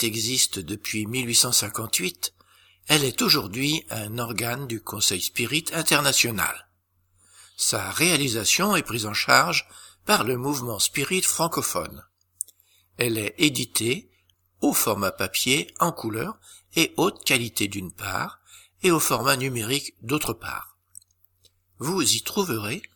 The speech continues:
l'illustration des principes de base du spiritisme, des dossiers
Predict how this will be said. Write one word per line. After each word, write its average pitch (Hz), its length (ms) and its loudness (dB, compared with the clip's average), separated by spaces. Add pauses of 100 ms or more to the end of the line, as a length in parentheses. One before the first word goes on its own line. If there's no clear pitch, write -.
(460)
l'illustration 185 760 4
des 135 100 2
principes - 600 0
de - 120 -6
base 156 400 -4
du 95 100 -8
spiritisme, - 840 -2 (720)
des 117 160 -2
dossiers 131 680 2